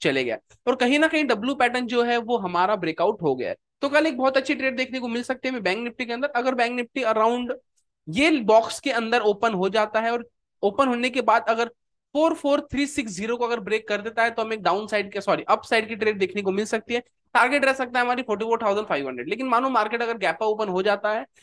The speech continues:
तो थोड़ा सा यहाँ पे होल्ड करने दीजिए, होल्ड करने के बाद अगर ब्रेकआउट देता है फ़ाइव हंड्रेड की लेवल तो हमें बाइंग साइड की ट्रेड मिलनी चाहिए बैंक निफ्टी के अंदर। सेलिंग साइड का प्लान नहीं रहेगा जब तक कि ये लेवल ब्रेक नहीं होती around फ़ोर्टी फ़ोर थाउजेंड वन फिफ्टी के आसपास, जब तक ये लेवल ब्रेक नहीं होती तब तक हमें सेलिंग साइड का प्लान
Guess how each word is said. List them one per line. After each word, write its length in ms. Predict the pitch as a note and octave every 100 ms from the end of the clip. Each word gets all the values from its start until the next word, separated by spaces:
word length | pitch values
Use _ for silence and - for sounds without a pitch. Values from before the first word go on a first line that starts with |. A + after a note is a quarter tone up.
| _
तो 60 | B3
थोड़ा 260 | A#3+ B3 C4+
सा 100 | C#4
यहाँ 160 | A#3
पे 120 | A#3
होल्ड 240 | A3 G3+ A#3+
करने 260 | A#3 A#3+
दीजिए, 280 | A#3+ A3+ B3+
होल्ड 200 | G#3 A3+
करने 280 | A3 G3+ A3
के 100 | A3+
बाद 220 | G3+ A3+
अगर 140 | B3 A3+
ब्रेकआउट 400 | G3 G3 G#3+ G#3
देता 160 | G3+
है 60 | G#3+
फ़ाइव 200 | F#3+ G3
हंड्रेड 240 | G3 G3+
की 80 | A3+
लेवल 200 | A3 A3+
तो 120 | A3
हमें 160 | G3+ G3
बाइंग 220 | F3 F#3
साइड 160 | F#3 F#3
की 80 |
ट्रेड 220 | F3+ F3+ E3+
मिलनी 220 | D#3 F#3
चाहिए 220 | A3+ G#3
बैंक 180 | C#3+ C#3
निफ्टी 200 | C#3 B2+
के 60 |
अंदर। 160 | A#2+ B2 _ _ -
सेलिंग 260 | D4+ E4 F4
साइड 200 | D4+ D#4
का 80 |
प्लान 240 | D4+ C4+ C4
नहीं 180 | B3 C4
रहेगा 240 | C4 B3+
जब 160 | A#3+ A#3
तक 100 | A#3
कि 80 | A#3+
ये 140 | A3+
लेवल 220 | A3 A3
ब्रेक 240 | G3+ G#3 F#3
नहीं 180 | F#3+ A3+
होती 240 | A#3+ C#4
around 320 | A3 G3 G3+ F#3+
फ़ोर्टी 180 | F#3
फ़ोर 160 | G#3 G#3
थाउजेंड 280 | G#3 F#3+ F#3+
वन 200 | F3+ F#3+
फिफ्टी 300 | F3+ D#3 A3+
के 80 | A#3
आसपास, 320 | A3+ A3+ A#3+
जब 140 | G3+ G3+
तक 100 | A3+ A3+
ये 140 | A3
लेवल 200 | G#3+ G#3
ब्रेक 240 | F#3 F#3+
नहीं 120 | G3+ A3
होती 160 | A3+
तब 180 | A3+ F3+ G3
तक 120 | G3+
हमें 140 | G#3
सेलिंग 260 | F#3+ E3+ F#3
साइड 180 | F3 F3
का 60 |
प्लान 280 | E3 F3